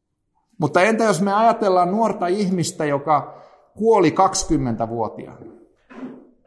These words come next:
Emmekö me yhtä lailla sano, että hänen elämänsä oli lyhyt, kun odotus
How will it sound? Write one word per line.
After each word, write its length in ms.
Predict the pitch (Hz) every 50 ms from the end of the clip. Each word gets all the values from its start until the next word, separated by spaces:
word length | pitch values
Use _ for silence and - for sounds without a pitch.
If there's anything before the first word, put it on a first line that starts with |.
| _ _ _ _ _ _ _ _ _ _ _ _ _ _ _ _ _ _ _ _ -
Emmekö 360 | 165 185 208 202 196 202 202
me 120 | 190 202 220
yhtä 380 | 247 240 - - - 202 185
lailla 320 | 196 208 220 214 208 190 165
sano, 400 | - 190 196 196 190 185 175 151
että 240 | 139 - - 170
hänen 320 | 147 180 208 220 208 185 180
elämänsä 600 | 190 214 208 185 170 156 147 139 120 - 151 143
oli 200 | 143 139 139 135
lyhyt, 580 | 143 147 139 131 110 104 - - - - _ _ _ _ _ _ _ - - - - _ _ _ _ _ _ _ _ _ _ _ _ _ _ _ _
kun 220 | - 170 170 165 170
odotus 760 | 180 196 226 233 240 220 196 - 170 147 123 - - - -